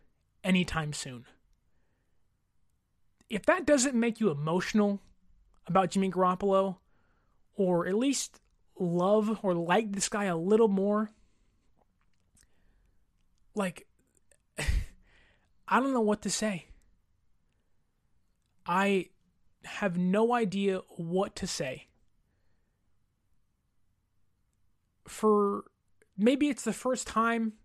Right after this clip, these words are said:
in his entire tenure you can say, "Wow,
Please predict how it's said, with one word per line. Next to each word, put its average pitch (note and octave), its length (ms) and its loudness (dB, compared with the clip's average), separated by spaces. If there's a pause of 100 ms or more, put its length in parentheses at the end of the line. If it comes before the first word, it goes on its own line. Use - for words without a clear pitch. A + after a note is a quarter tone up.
in F#3+ 120 -2
his G3 160 -2
entire G#3+ 480 -4
tenure G#3+ 500 0
you F3+ 260 -2
can G#3+ 220 0
say, G3+ 460 -2 (1200)
"Wow, D#3+ 520 2